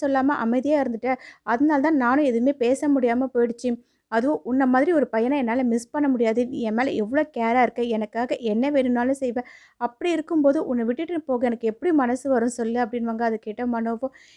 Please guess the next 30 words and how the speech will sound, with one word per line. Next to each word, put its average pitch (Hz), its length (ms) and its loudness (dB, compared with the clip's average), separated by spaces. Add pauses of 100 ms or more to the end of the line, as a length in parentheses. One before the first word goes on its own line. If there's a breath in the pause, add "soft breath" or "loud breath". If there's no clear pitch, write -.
(120 soft breath)
"எனக்கு 254 260 -2
என்ன 269 220 2
பண்றதுன்னு 262 520 0
தெரியல 254 340 2
அபி. 233 160 0 (160)
அதுவும் 226 240 0
இல்லாம 254 340 4
அக்கா - 380 -8
எவ்வளோ 262 320 2
ஃபீல் 269 220 -6
பண்ணாங்க 240 320 -4
தெரியுமா? 240 440 -4 (420)
அதுக்காக 240 420 2
தான்." 254 200 -2
அப்படின்ற 247 340 -2
மாதிரி 240 220 0
பேசிட்டு 247 380 0
இருப்பாங்க. 233 360 -6
அந்த 247 420 0
இடத்துக்கு 240 420 -6
கரெக்டா 220 200 -4
சுதாகர் 254 500 0
வருவாங்க. 226 500 0
இவங்க 233 400 -4
எல்லாமே 247 380 0
பேசுறத 247 480 -4
பார்த்துட்டு 226 320 -6 (380 soft breath)
ரவுடிங்களுக்கு 311 580 2
கால் 262 320 0
பண்ணி, 269 380 0